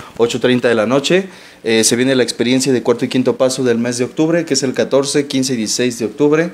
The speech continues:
Eh, las inducciones empezaron el día lunes, lunes tres. Hoy continúa la segunda inducción, que es, eh, miércoles cinco.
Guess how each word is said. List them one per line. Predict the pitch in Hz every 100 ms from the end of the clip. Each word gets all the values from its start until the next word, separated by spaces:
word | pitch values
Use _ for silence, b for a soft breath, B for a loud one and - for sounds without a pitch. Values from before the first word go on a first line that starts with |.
| B B B B
Eh, | 113 113 117
las | 117 113
inducciones | 117 113 131 131 127
empezaron | 110 107 123 123
el | 110 104
día | 113 117 113 104 - 101
lunes, | 117 143 170 196 - -
lunes | 113 113 110 -
tres. | 131 180 208 - B B B
Hoy | - 120 127
continúa | 131 113 117 117
la | 117 113
segunda | 110 107 120
inducción, | 120 110 107 - 143 147
que | 127
es, | 117 - 104
eh, | 107 101
miércoles | 107 107 107 104
cinco. | 151 165 170 185